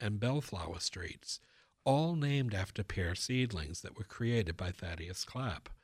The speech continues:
But so successful was the Clapp favorite pear seedling that basically, uh, the Massachusetts Agricultural Club, which wished to name it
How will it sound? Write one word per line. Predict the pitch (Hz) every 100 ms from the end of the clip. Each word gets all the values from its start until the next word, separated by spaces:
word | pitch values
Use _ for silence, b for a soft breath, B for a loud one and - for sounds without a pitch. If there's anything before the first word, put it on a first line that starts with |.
| b b b b b b
But | - 170
so | - 214
successful | 202 214 - 196 208 - 113 98
was | 104 107 101
the | 110
Clapp | - 117 107
favorite | 110 101 101
pear | - 113 98
seedling | - 147 143 92 95
that | 92 95 101 - _ _ -
basically, | 113 120 - 117 - 95 92 98 -
uh, | 98 95 98
the | 104 98 92 95 -
Massachusetts | 120 131 110 - 101 98 98
Agricultural | 117 104 87 - 185 - - 90
Club, | 82 - 85 85 95 b b b b -
which | 131 113 117 - - - _ 127
wished | 123 117 -
to | 101
name | 98 120 127
it | 85 - -